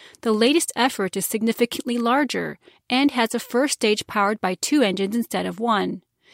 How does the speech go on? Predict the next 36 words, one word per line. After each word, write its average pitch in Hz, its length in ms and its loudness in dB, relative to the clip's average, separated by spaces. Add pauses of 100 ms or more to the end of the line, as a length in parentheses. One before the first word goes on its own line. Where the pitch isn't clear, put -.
(220)
The 254 80 2
second 285 340 4
stage 226 320 4
also 240 320 2
seems 220 240 -2
to - 80 -4
have 208 200 0
more 214 140 -2
propellant 226 600 -2
than 190 120 -2
the 190 120 -2
Hwasong 185 460 -2
fourteen. 185 720 -4 (720)
A 247 60 2
bigger 285 340 4
and 254 320 2
more 226 200 4
powerful 214 440 0
rocket 220 460 2
can - 160 -6
carry 220 320 0
a 220 60 2
heavier 233 400 0
load 214 260 0
farther, 220 720 0 (180)
so 240 260 -2
analysts 285 460 4
note 208 280 4
that 220 140 -4
the 214 80 0
new 214 200 0
missile, 208 480 0
dubbed 180 320 -6
the 190 100 -2
Hwasong 190 480 0
fifteen, 208 640 0